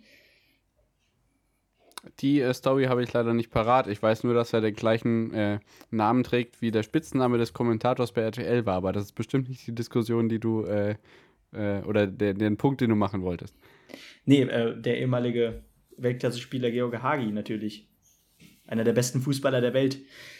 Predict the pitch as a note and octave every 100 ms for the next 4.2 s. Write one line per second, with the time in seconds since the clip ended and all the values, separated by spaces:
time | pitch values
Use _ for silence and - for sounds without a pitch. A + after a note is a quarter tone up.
0 | - - _ _ _ _ _ C#3 B2 A#2+
1 | A#2 A#2+ C3 C3+ C3 C3 B2+ B2+ C3+ A2
2 | - - - _ _ _ _ _ _ _
3 | _ _ _ _ _ _ _ _ - F3+
4 | D#2+